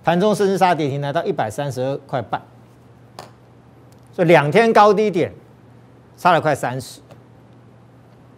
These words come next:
那今天呢，早上小涨，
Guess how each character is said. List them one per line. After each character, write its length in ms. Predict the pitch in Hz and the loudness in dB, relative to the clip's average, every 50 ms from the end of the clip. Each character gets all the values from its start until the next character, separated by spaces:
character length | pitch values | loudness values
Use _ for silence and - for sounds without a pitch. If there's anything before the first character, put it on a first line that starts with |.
| - - - - - - - - - - - - - - | -20 -20 -20 -20 -20 -20 -20 -20 -20 -20 -20 -20 -6 -2
那 120 | 165 165 | 0 2
今 120 | 160 185 | 4 4
天 160 | 185 190 190 180 | 4 6 6 6
呢， 300 | 180 180 175 175 185 185 - - - - - - - | 6 6 4 4 2 -4 -14 -20 -20 -20 -20 -20 -4
早 180 | - - 139 135 | 0 2 2 4
上 240 | 120 185 180 165 135 | 4 2 2 2 2
小 180 | - 135 143 | 0 0 0
涨， 240 | 135 147 127 101 | 2 0 -2 -2